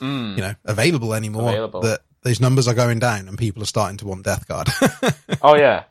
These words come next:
Speaker 1: Like, uh, it, it's getting expensive to get the Death Guard half of
Speaker 2: Yes.
Speaker 1: Dark Imperium.
Speaker 2: <laughs>
Speaker 1: I saw, God, I saw someone on the Death Guard subreddit asking, "Hey, is it good to pay a hundred quid for just the Death Guard half?" I'm like, "What?"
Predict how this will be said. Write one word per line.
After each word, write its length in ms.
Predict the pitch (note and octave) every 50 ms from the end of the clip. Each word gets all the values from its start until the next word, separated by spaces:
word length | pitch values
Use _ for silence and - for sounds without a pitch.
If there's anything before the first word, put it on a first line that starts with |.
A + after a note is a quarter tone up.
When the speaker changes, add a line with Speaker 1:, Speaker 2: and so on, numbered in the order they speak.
| _
Speaker 1:
Like, 260 | - C3 C3 C#3 C3+ -
uh, 180 | C3+ C3 B2+
it, 200 | A#2+ C3 D3+ D#3
it's 100 | D3+ C3
getting 220 | - - F3+ C#3+ C#3
expensive 600 | A#2+ - - - - D#3 E3 - - A2 F#2 -
to 80 | - G#2+
get 120 | G#2+ G2
the 60 | F2+ G2
Death 260 | - G2 F#2+ - -
Guard 200 | - F#2+ F#2+ G2+
half 260 | A2 G#2 G2 G2+ -
of 80 | G#2 D3
Speaker 2:
Yes. 500 | D3 D#3 D#3+ D3 - - - - - B2+
Speaker 1:
Dark 140 | B2 -
Imperium. 260 | - D3 D#3+ C#4 A3+ - -
Speaker 2:
<laughs> 540 | - C#4 - C#3+ - - - B3 D3 - -
Speaker 1:
I 20 |
saw, 220 | - - - D3+ - - - - _ _ -
God, 120 | D#3+ C3+
I 40 | B2+
saw 180 | B2+ - C#3+ C3+
someone 320 | - - C#3+ C3+ C3 B2
on 80 | A#2+ A2+
the 60 | A2
Death 240 | - A#2 A2+ A2+ -
Guard 240 | - A#2 A2 A2
subreddit 440 | - - A#2+ A#2 A2 A#2 G#2+ G#2 G2
asking, 360 | - A2 A2 - - A2+ G#2+
"Hey, 180 | A2 B2 D3 C#3+
is 140 | C3+ C3 D#3
it 60 | C#3+
good 120 | - E3+
to 60 | - -
pay 180 | - E3 D#3+
a 60 | C#3+
hundred 360 | A2 A#2 C3 C3 B2 - A2 _
quid 360 | - - G#2+ A2 A2 - _
for 140 | _ - G#2+
just 300 | F#2 - G#2 G#2 - -
the 60 | -
Death 220 | G2 G2+ G2+ G2+ -
Guard 220 | - G2+ G2+ G#2
half?" 260 | - A2 G#2+ A2 -
I'm 80 | A2+ A2
like, 160 | G2 F#2 -
"What?" 400 | F2+ G#2 A2+ D3 F#3 G#3+ G#3+ G#3+